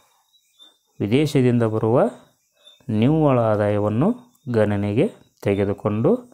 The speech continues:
ಒಟ್ಟು ರಾಷ್ಟ್ರೀಯ ಉತ್ಪನ್ನವನ್ನ ಲೆಕ್ಕ ಹಾಕುತ್ತೇವೆ.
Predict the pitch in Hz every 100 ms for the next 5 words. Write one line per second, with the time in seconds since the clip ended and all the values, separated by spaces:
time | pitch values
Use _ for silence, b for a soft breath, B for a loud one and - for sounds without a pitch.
0 | b b b b _ 131 131 175 - 135
1 | 135 - - _ _ _ _ _ _ _
2 | - 107 101 - 107 110 139 - - _
3 | _ _ - - - 107 104 101 107 147
4 | 233 - _ b b b _ 110 101 -
5 | 101 101 - - - 104 95 98